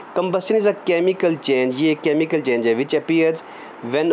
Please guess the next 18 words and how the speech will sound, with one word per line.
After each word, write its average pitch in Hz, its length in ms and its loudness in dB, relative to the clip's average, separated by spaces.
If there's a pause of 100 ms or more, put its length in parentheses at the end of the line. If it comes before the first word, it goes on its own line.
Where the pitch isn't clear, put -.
oxygen 160 340 0
of 147 180 2
the 151 200 0
air 151 260 4
reacts 139 440 2
with 135 200 -2
the 131 120 4
fuel 135 500 0 (140)
like 127 360 0
coal 120 240 4
et - 100 -6
cetera।" 113 280 -2 (400)
जब 165 200 0
ऑक्सीजन 175 420 2
किसी 175 220 -4
फ्यूल 165 420 0
के 196 100 2
साथ 151 200 0